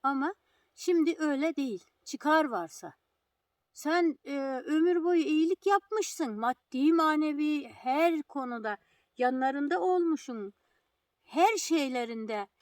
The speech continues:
yani, e, kıyıda yatıp ortada bulunmuşsun.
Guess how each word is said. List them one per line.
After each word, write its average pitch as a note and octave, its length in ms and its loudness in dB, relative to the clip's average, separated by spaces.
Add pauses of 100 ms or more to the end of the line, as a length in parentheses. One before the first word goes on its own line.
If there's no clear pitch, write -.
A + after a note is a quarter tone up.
(300)
yani, C4+ 520 0
e, - 140 -8 (640)
kıyıda C#4+ 340 0
yatıp C#4 380 -2
ortada B3+ 540 -2
bulunmuşsun. C4 760 -2